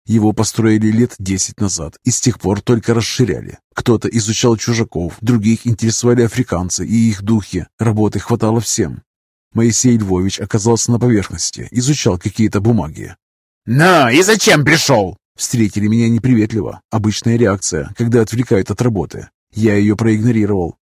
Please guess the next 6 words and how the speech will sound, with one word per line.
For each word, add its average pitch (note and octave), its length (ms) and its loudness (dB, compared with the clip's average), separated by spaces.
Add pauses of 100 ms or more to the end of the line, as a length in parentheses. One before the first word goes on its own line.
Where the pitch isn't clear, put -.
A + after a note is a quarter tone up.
(120)
«Мне A#2+ 380 2
нужна B2+ 400 2
информация A#2 720 0
о A2+ 100 -2
сущности C3 640 0
провалов. A2+ 640 0